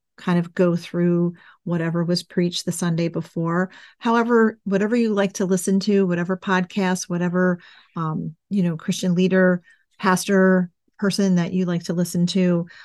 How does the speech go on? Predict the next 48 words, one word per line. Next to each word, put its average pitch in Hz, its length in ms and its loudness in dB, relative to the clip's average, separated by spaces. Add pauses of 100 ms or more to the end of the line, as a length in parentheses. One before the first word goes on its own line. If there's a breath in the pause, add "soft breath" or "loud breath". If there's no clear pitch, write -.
(200 loud breath)
um, 160 460 -4 (1300)
that's 190 280 2
helpful. 190 580 0
A 180 80 0
lot 175 180 2
of 175 80 0
times 180 300 0
that's 190 180 -2
what 196 100 2
I'm 185 160 4
doing 202 260 2
when 170 120 -4
I'm 165 180 -4 (520 loud breath)
taking 185 260 0
a 175 60 4
shower, 175 340 2
putting 180 240 -2
on 175 100 0
my 180 120 0
makeup, 175 440 0
getting 180 220 0
ready. 175 400 0 (300 loud breath)
That's 190 300 2
the 196 100 0
kind 190 180 2
of 180 80 0
thing 180 180 0
I 170 120 0
listen 180 400 0
to 330 360 -2 (360)
as 196 160 -2
part 202 340 2
of 180 240 2
my 175 140 0
morning 175 400 0
routine 170 540 -2
to 175 80 -4
help 185 420 0 (680 soft breath)
just - 220 -2
kind 196 180 0
of 175 60 2
feed 202 320 2
me 170 220 -2
a 170 60 -6
little 175 220 -2
bit 170 220 0
more, 165 320 0
right? 156 340 -2